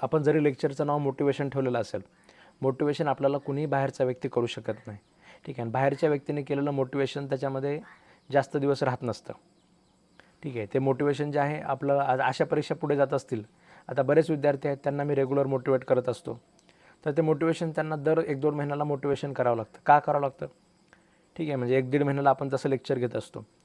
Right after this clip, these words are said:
त्याच्या मागचं कारण म्हणजे त्यांनी आतलं मोटिवेशन शोधलेलं नसतं. ठीक आहे, मी बाहेरचा माणूस तुम्हाला एखाद्या महिन्यापर्यंत मोटिवेट करू शकतो, रोजच्या रोज समजा सकाळी सांगणे, दिवसभर अभ्यास करायला लावणे. दोन दिवस माझं लेक्चर जर समजा मी कुठे बाहेर गेलो आणि दोन दिवस जर लेक्चर बंद पडलं,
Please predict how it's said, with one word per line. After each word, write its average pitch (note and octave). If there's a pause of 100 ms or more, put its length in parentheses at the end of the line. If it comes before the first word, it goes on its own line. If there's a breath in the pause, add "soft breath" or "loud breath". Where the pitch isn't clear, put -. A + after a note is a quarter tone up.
(280 soft breath)
त्याच्या D#3
मागचं D3+
कारण D3+
म्हणजे D3+
त्यांनी D#3 (240)
आतलं D3
मोटिवेशन D#3+ (140)
शोधलेलं C3
नसतं. - (600 loud breath)
ठीक C#3+
आहे, A2+
मी C#3
बाहेरचा D3
माणूस D#3
तुम्हाला D3
एखाद्या D3
महिन्यापर्यंत C#3+
मोटिवेट C#3
करू C#3
शकतो, C3+ (360 soft breath)
रोजच्या C#3+
रोज C#3
समजा C#3
सकाळी C#3
सांगणे, C3+
दिवसभर C3+
अभ्यास B2
करायला A#2+
लावणे. G#2+ (640 soft breath)
दोन D3+
दिवस D#3+
माझं D3+
लेक्चर D3+
जर D3+
समजा D3
मी D3+
कुठे C#3+
बाहेर C#3
गेलो C#3
आणि C#3+
दोन C#3+
दिवस C#3
जर C#3
लेक्चर C3+
बंद C3
पडलं, A2